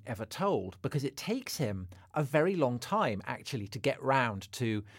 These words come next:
the s-, thrilling narratives that people would probably be expecting, the stories of Marathon and Thermopylae and Salamis.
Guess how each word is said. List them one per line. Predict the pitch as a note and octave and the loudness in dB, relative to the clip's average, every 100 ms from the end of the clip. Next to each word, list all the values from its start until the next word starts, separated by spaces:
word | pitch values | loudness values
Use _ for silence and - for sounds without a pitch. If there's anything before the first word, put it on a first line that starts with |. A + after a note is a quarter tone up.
| - - | -20 -6
the | B2+ | -4
s-, | - - - | -2 -4 -6
thrilling | - A2+ C3+ B2 A2+ | -8 -2 0 0 2
narratives | A#2+ A#2 G#2+ - G#2+ F2+ - | 4 4 2 -2 -8 -8 -8
that | - A#2+ - | -6 -4 0
people | B2+ A#2+ | 0 0
would | A2 A#2+ | -4 -2
probably | - A#2 F#2 G2+ | -2 0 -2 -2
be | G#2+ | -4
expecting, | G#2+ - B2+ - A2 | -6 -4 -4 -2 -6
the | G2+ | -6
stories | - B2 G#2+ G2+ | -2 -2 -2 -6
of | F#2+ | 0
Marathon | A2+ G#2 G2 A2 G2+ | 2 2 0 -6 -4
and | G2+ F#2+ - - - - | -6 -8 -10 -20 -12 0
Thermopylae | C3 A2+ - A2 G#2 | 2 2 -2 -4 -2
and | G#2+ G#2 | -6 0
Salamis. | D#3 D#3 A2 G#2 | 4 4 2 -4